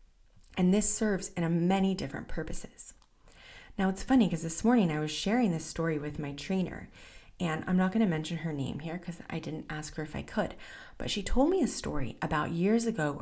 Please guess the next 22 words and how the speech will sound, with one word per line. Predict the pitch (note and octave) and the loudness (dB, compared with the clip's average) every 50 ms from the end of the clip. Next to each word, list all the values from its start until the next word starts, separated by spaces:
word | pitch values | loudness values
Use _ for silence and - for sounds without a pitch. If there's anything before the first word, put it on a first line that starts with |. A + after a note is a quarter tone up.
| - - | -8 -6
her | F3+ F3 | -6 -6
car | F3 - - D#3+ D#3+ | -6 -4 -6 -4 -4
broke | D#3 C#3 A#2 - - | -4 -4 -6 -6 -6
down, | - - - - - - - - - - - - - - - | -8 -8 -10 -12 -16 -18 -20 -20 -20 -20 -20 -20 -12 -6 -2
and | F#3+ F#3 F3 | 0 0 2
she | - G#3 | 0 -2
took, | G3+ - - G#3 A3+ A3+ - - | -2 0 0 0 0 0 -4 -4
took | - - B3+ B3+ B3+ | -2 0 0 2 2
her | D#4 D4+ C#4+ | 2 2 2
car | D4 - D#3 C#3 C#3 D3+ | 0 -4 -4 -4 -4 -4
to | D3 - - E3+ E3 - | -4 -4 -4 -4 -4 -2
a | E3+ E3 | -4 -2
local | D#3 D#3+ D#3+ D#3+ D#3+ - F3+ F3 F3 F3 - - | 0 0 -2 0 0 0 0 2 2 0 -2 -4
body | - - D3 C3+ C3+ C#3 | -4 -2 -2 -2 -2 -2
shop, | - - - G3 - - - - - - - - - - - _ | -4 -4 -4 -4 -4 -6 -8 -14 -14 -16 -18 -18 -20 -20 -8 _
and | - F#3+ E3+ | 2 2 4
the | E3+ F3 - | 2 2 2
owner | - F#3+ G3 A#3 C4 | 2 4 4 4 4
of | C4 B3+ C4 | 4 4 2
the | A#3+ | 0
body | F3 - D3+ D3+ D#3+ D#3+ | 0 0 -2 -2 -2 -2
shop | D#3 - D#3 C#3 C#3 C#3+ C#3+ - | -4 -4 -2 -2 -2 -4 -6 -8